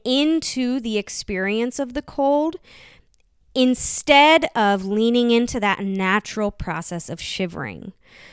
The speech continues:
So this will be such a different experience for you compared to the one where you're creating brown fat. You will need to listen to the thoughts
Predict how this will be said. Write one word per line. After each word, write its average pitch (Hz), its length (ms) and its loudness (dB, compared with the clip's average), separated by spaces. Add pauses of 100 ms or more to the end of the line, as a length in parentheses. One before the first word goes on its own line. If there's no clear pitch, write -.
(120)
So 277 180 2
this 240 300 2
will 359 120 0
be 269 200 -2
such - 800 2
a 247 80 -2
different 196 440 -6
experience 208 840 -2
for 175 240 -4
you 214 560 0
compared 208 640 -2
to 262 100 -8
the 262 100 -2
one 196 360 0
where 196 100 -2
you're 185 200 -4
creating 165 560 -8
brown 143 360 -8
fat. - 380 -8 (800)
You 226 220 0
will 294 180 0
need 277 280 0
to 311 120 -4
listen 277 540 -2
to 339 140 -6
the 392 100 -2
thoughts - 600 2